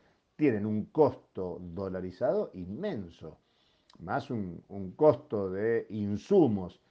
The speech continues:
aún aquellos insumos en, en pesos que son muy, muy elevados, muy preocupantes.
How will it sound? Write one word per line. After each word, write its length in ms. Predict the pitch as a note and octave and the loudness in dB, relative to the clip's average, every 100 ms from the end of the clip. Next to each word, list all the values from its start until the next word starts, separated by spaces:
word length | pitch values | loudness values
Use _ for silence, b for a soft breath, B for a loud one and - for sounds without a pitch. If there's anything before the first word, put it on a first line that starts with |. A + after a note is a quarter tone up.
| b b b _ | b b b _
aún 300 | F2 A2 B2 | -6 -4 -2
aquellos 400 | F#2+ A2+ A2 A2 | -2 -2 -2 -4
insumos 480 | G2+ - A2 A2 G#2+ | -8 -6 -6 -6 -6
en, 320 | G2 F#2+ F#2 | -6 -8 -10
en 160 | G#2 G2 | -10 -10
pesos 420 | - A#2+ - C#3 | -4 -4 -2 -6
que 100 | A2 | -8
son 240 | - G2 | -10 -8
muy, 580 | F#2+ G2 F#2+ E2+ D#2+ D2+ D#2+ | -6 -6 -4 -6 -8 -12 -12
muy 240 | F#2+ G2 | -6 -6
elevados, 600 | E2+ E2+ B2+ A#2 F#2 E2+ | -6 -4 -2 -2 -4 -6
muy 160 | F2+ E2+ | -8 -8
preocupantes. 760 | F2 D#2+ E2+ A#2 F2+ D#2+ - | -10 -12 -6 -4 -6 -12 -18